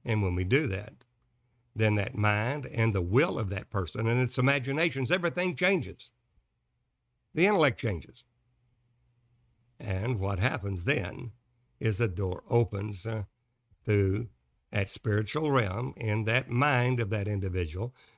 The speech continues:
where Satan wars against that mind. When we have the covering of the Lord Jesus Christ and being one with him, there's peace that passes all understanding. When we go against it, then it's chaos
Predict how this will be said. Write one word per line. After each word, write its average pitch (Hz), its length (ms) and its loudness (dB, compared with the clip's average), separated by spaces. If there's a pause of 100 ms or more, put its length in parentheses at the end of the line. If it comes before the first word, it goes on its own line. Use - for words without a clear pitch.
(180)
where 101 540 0 (140)
Satan 104 460 -2
wars 104 380 0
against 104 400 -4
that 107 180 -6
mind. - 480 -8 (1500)
When 113 280 4
we 110 140 2
have 104 200 2
the 113 100 -2
covering 117 440 0
of 113 120 0
the 113 100 0
Lord 113 240 2
Jesus 110 360 -4
Christ 127 460 0
and 113 120 -4
being 104 240 0
one 117 180 2
with 113 160 -2
him, 160 380 -2 (520)
there's 107 260 0
peace 131 320 2
that - 220 -4
passes 113 680 -2
all 98 260 0
understanding. 95 720 -4 (520)
When 104 120 0
we 92 100 2
go 92 140 0
against 123 400 0
it, - 200 -12 (480)
then 107 140 0
it's 101 160 -4
chaos 98 680 -2